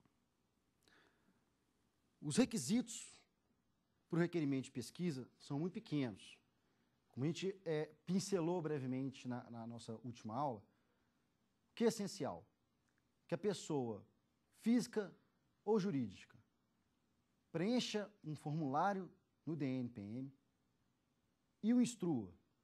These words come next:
com os documentos que estão elencados no artigo dezesseis do Código de Mineração. Basicamente,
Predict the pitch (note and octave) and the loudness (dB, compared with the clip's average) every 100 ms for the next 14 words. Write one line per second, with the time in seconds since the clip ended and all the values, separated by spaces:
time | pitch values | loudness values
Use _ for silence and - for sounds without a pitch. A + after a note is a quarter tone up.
0 | _ _ - F#3+ D3+ G#3 A3 E3+ D3+ E3+ | _ _ -4 0 4 4 4 0 -4 -4
1 | - - - _ _ _ _ - D#3+ - | -8 -16 -20 _ _ _ _ -8 -6 -2
2 | G3+ F3 B2 D3 C#3 C#3 C3 - _ _ | 0 0 -2 0 0 0 -4 -20 _ _
3 | _ _ _ - F3+ D#3 - - D3+ D#3+ | _ _ _ -4 0 0 0 -4 -2 -2
4 | C#3+ - _ _ _ _ _ _ - E3 | -4 -8 _ _ _ _ _ _ 0 4
5 | G3+ E3+ C#3+ - E3 D#3+ D#3+ - - _ | 6 4 2 2 2 2 0 -6 -12 _
6 | _ _ _ _ _ _ _ B2+ A3+ - | _ _ _ _ _ _ _ 2 2 4
7 | D#3+ D#3+ C#3 D#3 C#3 - _ _ _ _ | 4 4 0 -6 -8 -12 _ _ _ _
8 | G#2+ F3+ F3 D3+ B2 - F2+ G#2 _ _ | -2 0 0 -2 -4 -8 -18 -20 _ _
9 | _ _ _ _ _ - A3 A3 F3 F3 | _ _ _ _ _ 4 4 4 -2 -2
10 | F#3+ - | -4 -8